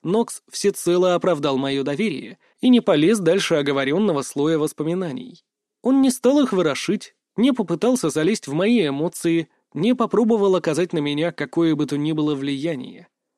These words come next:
Вместо этого он остановился ровно тогда, когда было нужно. Сделал только то, о чем мы договаривались, и отступил сразу же, как только я показал, что пора заканчивать.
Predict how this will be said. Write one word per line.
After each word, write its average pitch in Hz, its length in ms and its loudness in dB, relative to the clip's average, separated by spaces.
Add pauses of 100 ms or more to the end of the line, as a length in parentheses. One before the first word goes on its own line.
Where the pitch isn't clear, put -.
(200)
Вместо 190 400 0
этого 175 380 2
он 175 140 0
остановился 160 680 -2
ровно 165 360 0
тогда, 143 420 -4 (200)
когда 139 320 -4
было 143 240 -4
нужно. 135 480 -12 (440)
Сделал 240 440 2
только 220 320 2
то, 185 180 2
о 208 80 2
чем 147 200 -2
мы 139 120 -4
договаривались, 143 800 -4 (220)
и 151 100 -2
отступил 226 500 2
сразу 202 380 2
же, 120 220 -10 (180)
как 185 180 -2
только 226 280 0
я 156 180 0
показал, 160 460 -4
что - 180 -6
пора 135 240 -4
заканчивать. 135 720 -10